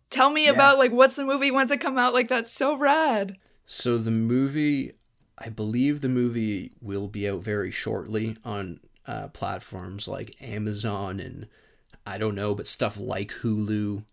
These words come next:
Speaker 2: and, uh, I think iTunes even. Like, I, I, I really don't consume my movies that way,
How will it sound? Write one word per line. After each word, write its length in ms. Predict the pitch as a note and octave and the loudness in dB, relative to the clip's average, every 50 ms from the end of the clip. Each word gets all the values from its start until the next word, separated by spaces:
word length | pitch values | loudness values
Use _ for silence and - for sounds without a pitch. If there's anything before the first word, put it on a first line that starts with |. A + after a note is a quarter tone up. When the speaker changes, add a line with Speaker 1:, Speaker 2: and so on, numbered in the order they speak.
| _ _ | _ _
Speaker 2:
and, 340 | - G#2+ F#2 F#2 F2+ F#2+ G2 | -10 -8 -8 -8 -8 -8 -8
uh, 280 | F#2 E2+ - - - - - | -8 -8 -8 -10 -12 -12 -12
I 80 | - - | -12 -10
think 400 | - G#2 G#2 G#2+ G2+ - - - | -6 -6 -6 -6 -6 -10 -16 -18
iTunes 680 | - - - G2 G2 - - A#2+ A2+ A2+ A#2 A#2 A2 A#2 | -16 -14 -14 -12 -12 -8 -6 -4 -4 -2 -2 -2 -2 -2
even. 260 | A#2 A#2+ B2 A#2 A2+ | -2 0 0 0 0
Like, 180 | G#2+ G#2 G#2 | -2 -2 -2
I, 180 | - A2 A2 G#2+ - | -2 -2 -2 -2 -2
I, 260 | G#2 G2+ G2+ G#2 F#2+ G2 - - | -2 -2 0 -2 -2 -4 -6 -6
I 80 | G#2+ | -4
really 320 | G#2 G2 G#2 G2+ G2+ G#2 G#2 | -4 -2 -2 -2 -2 -2 -4
don't 340 | G2+ G#2 F#2+ G#2+ A2 - - | -4 -4 -4 -4 -4 -6 -6
consume 460 | - A#2 G#2 - - A2+ G2+ G2 F#2+ | -4 -4 -4 -4 -4 -4 -4 -4 -6
my 220 | F2+ F#2 F2+ G2+ | -6 -4 -4 -4
movies 420 | G#2 G2+ G2+ G2+ G2+ A2 A2 G#2 G2+ | -4 -2 -4 -4 -2 -2 -2 -2 0
that 240 | A2+ G2+ G#2 G2 | -2 -2 -2 -2
way, 240 | A2 A2+ A2+ A#2+ A#2 | -2 0 -2 -2 -4